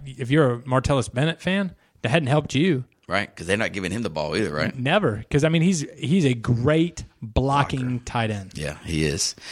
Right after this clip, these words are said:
Speaker 2: Um, so Rob Gronkowski, as we mentioned, questionable. Does this turn into the Edelman show? Do we see Bennett get any carries? Does it turn into a LeGarrette Blount show just all day?
Speaker 1: Chris
Speaker 2: all the
Speaker 1: Hogan.
Speaker 2: Chris Ho-
Speaker 1: Hey, brother.
Speaker 2: <laughs> There you go. There you go.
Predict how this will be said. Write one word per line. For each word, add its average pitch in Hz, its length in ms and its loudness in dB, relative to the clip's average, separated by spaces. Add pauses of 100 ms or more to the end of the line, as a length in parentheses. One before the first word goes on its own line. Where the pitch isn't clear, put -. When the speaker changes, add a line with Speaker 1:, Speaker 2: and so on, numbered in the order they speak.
(400)
Speaker 2:
Um, 123 300 2
so 110 160 2
Rob 123 220 2
Gronkowski, 127 600 0
as 120 160 2
we 117 100 0
mentioned, 120 340 0
questionable. 131 840 0 (180)
Does 92 180 -6
this 110 140 -2
turn 127 260 -2
into 110 220 -4
the 95 160 -2
Edelman 123 380 0
show? 120 380 2
Do 101 80 -2
we 98 100 0
see 120 180 0
Bennett 104 380 0
get 117 100 4
any 107 140 2
carries? 113 360 4
Does 90 120 -2
it - 100 -8
turn 123 220 4
into 107 240 0
a - 20 2
LeGarrette 92 540 0
Blount 101 320 0
show 123 320 2
just 104 240 -2 (360)
all 117 260 4
day? 120 320 2
Speaker 1:
Chris 165 140 2
Speaker 2:
all - 120 0
the 175 140 4
Speaker 1:
Hogan. 190 340 0 (380)
Speaker 2:
Chris 147 320 2
Ho- 156 80 4 (480)
Speaker 1:
Hey, 233 220 2
brother. 226 480 2
Speaker 2:
<laughs> - 20 0
There 165 180 2
you 151 220 4
go. 139 400 2
There 143 140 2
you 135 180 2
go. 135 320 0